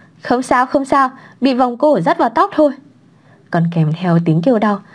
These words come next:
Sau đó cửa phòng thử đồ mở ra, một tay Thẩm Vi Vi giữ tóc, một tay kéo gỡ tóc bị móc vào vòng cổ, nhíu chặt mày.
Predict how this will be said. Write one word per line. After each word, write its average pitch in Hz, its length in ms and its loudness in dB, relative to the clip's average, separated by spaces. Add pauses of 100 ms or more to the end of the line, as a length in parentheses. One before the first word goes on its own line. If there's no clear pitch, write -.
(160)
Sau 302 200 -2
đó 262 320 0
cửa 339 180 2
phòng 214 160 0
thử 208 140 0
đồ 180 220 2
mở 196 340 2
ra, 185 240 0 (340)
một 269 160 2
tay 262 240 2
Thẩm 254 220 0
Vi 185 140 2
Vi 185 220 4
giữ 180 220 2
tóc, 359 180 0 (320)
một 165 240 2
tay 170 320 2
kéo 170 140 0
gỡ 220 240 0
tóc 359 160 0
bị 254 160 2
móc 294 260 0
vào 226 120 0
vòng 170 260 0
cổ, 247 220 0 (260)
nhíu 165 260 2
chặt 311 220 -2
mày. 165 240 2